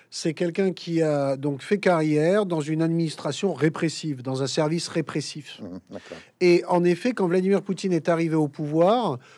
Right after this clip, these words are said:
Speaker 1: ce mot a émergé parce qu'à ce moment-là, on voyait des gens qui avaient fait ce genre de carrière, bah, justement nommés, euh, dans, euh, les administrations,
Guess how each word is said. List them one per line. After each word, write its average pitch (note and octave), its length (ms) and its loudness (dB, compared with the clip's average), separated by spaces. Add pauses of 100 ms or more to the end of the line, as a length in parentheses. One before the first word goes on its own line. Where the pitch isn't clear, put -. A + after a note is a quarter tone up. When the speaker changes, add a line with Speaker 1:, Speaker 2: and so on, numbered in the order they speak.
Speaker 1:
ce - 180 -2
mot G3+ 300 4
a F#3 60 6
émergé D#3+ 460 2
parce F3 220 -4
qu'à E3+ 100 0
ce - 140 -4
moment-là, F3+ 580 2 (280)
on E3+ 180 2
voyait F3 640 2
des F#3 160 2
gens G#3 220 -2
qui G3+ 80 0
avaient D#3+ 160 0
fait E3 140 -4
ce - 120 -4
genre F#3+ 260 2
de G3+ 80 2
carrière, D#3 680 2 (320)
bah, D3+ 160 2
justement F3+ 680 0
nommés, F3 760 4 (240)
euh, D3 120 2
dans, F#3+ 460 4
euh, C#3+ 500 6
les C#3 240 2
administrations, F#3+ 1040 0